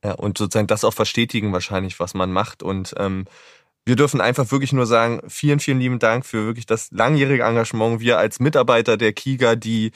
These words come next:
das ja auch tagtäglich erleben und auch deine Unterstützung erleben, sind super froh, dich zu haben und, ähm, dich als Vorstandsvorsitzenden zu haben, der immer ein Sprachrohr ist, der immer ein offenes Ohr auch für uns und unsere Belange hat und,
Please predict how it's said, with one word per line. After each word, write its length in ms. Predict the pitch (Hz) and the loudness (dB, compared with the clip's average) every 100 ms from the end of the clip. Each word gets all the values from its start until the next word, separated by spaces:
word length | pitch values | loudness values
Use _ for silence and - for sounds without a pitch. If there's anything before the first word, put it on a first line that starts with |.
| - - _ - | -10 -20 _ -2
das 160 | 120 123 | 0 4
ja 100 | 120 | 2
auch 100 | - | 2
tagtäglich 580 | 135 139 - 131 131 117 | 0 0 0 -2 0 0
erleben 400 | 113 120 147 131 | 2 2 4 2
und 160 | 120 | 2
auch 140 | 101 107 | 2 2
deine 240 | 117 117 | 2 2
Unterstützung 560 | 117 113 - 160 147 131 | 0 -2 0 0 2 2
erleben, 540 | 113 113 120 117 113 | 2 2 2 0 -2
sind 220 | 104 117 | -2 -4
super 320 | - 151 156 135 | -2 -2 0 0
froh, 220 | - 131 | 0 -2
dich 200 | 127 - | -2 -4
zu 180 | - 117 | -4 2
haben 400 | 110 120 143 143 | 4 4 0 -2
und, 440 | - 110 110 - 113 | 0 0 0 -2 -2
ähm, 160 | 107 | -2
dich 160 | 104 104 | -2 -2
als 120 | 113 | 0
Vorstandsvorsitzenden 760 | - 131 127 117 120 107 101 110 | 0 0 0 -2 -2 -4 -8 -4
zu 100 | 113 | 0
haben, 140 | 104 | 2
der 140 | 110 - | 0 0
immer 180 | 127 | 2
ein 140 | 117 117 | 2 0
Sprachrohr 480 | - 107 107 107 98 | 0 0 2 2 2
ist, 140 | - | 0
der 80 | 104 | -2
immer 220 | 107 113 | 2 2
ein 160 | 104 110 | 2 2
offenes 420 | - 139 143 127 | 2 2 0 0
Ohr 180 | 113 120 | 2 4
auch 140 | 117 | 2
für 120 | - | 0
uns 300 | 113 127 127 | -4 0 -2
und 120 | - 117 | -2 -4
unsere 260 | 127 117 | -4 -4
Belange 480 | 110 104 107 127 113 | -2 0 2 2 2
hat 240 | 113 110 | 0 -2
und, 220 | 117 110 | -4 -6